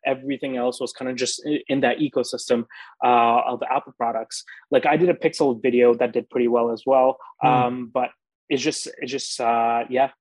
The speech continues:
Speaker 1: I, I just enjoy doing, uh, talking about products that I'm actually excited about and I use. So for example, I, I think I've done so far, like, two or three videos on the new MacBook Pros. And that's because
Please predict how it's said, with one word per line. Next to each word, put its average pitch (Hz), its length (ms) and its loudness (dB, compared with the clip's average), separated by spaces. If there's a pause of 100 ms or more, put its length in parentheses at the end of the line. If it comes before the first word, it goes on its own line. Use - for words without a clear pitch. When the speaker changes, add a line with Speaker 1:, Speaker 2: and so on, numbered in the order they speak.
(340)
Speaker 1:
I, 127 180 2
I 123 160 0
just 123 200 -8
enjoy 123 460 2
doing, 120 520 -4
uh, 113 340 -4 (140)
talking 135 280 -4
about 127 200 -2
products 120 280 -2
that 123 100 0
I'm 120 100 -4
actually 131 360 -2
excited 123 380 -2
about 120 200 -2
and 117 120 -6
I 113 40 -6
use. 165 300 0
So 131 60 -4
for 135 120 -4
example, 123 420 0 (500)
I, 139 140 6
I 135 80 0
think 139 140 -6
I've 123 120 -6
done 127 180 -4
so 123 120 -2
far, 120 260 0
like, 113 200 -8
two 165 260 0
or 127 160 0
three 143 280 0
videos 135 340 -2
on 120 120 -8
the 120 60 -6
new 123 120 -4
MacBook 123 420 -4
Pros. 175 220 4
And 120 100 -4
that's 135 140 2
because - 280 -4